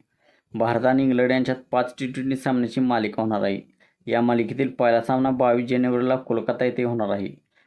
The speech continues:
या मालिकेतील शेवटचा साम-, टी ट्वेंटी सामना दोन फेब्रुवारीला होणार आहे.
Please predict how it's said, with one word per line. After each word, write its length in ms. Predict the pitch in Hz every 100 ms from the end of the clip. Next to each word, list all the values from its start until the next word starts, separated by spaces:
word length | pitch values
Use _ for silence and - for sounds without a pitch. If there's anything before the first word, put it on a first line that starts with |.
| _
या 140 | 117 120
मालिकेतील 460 | 120 117 120 127 127
शेवटचा 460 | - 113 107 120
साम-, 320 | - 123 - -
टी 60 | 113
ट्वेंटी 260 | 120 120
सामना 280 | 120 127 127
दोन 240 | 117 117 123
फेब्रुवारीला 540 | - 110 110 113 120
होणार 320 | 113 113 101
आहे. 160 | 98